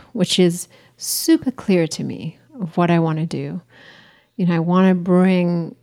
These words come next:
more intimacy, connection, authenticity, like, teach these skills to other people so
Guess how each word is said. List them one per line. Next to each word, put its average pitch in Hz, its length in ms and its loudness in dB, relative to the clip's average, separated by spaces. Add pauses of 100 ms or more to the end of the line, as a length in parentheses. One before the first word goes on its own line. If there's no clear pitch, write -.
(120)
more 180 680 4 (100)
intimacy, 175 680 0
connection, 170 720 -2
authenticity, 170 1120 -4
like, 160 200 -8
teach - 400 -4
these 170 220 -6
skills 170 540 -4
to - 140 -8
other 170 180 -2
people 190 520 -2
so 170 460 2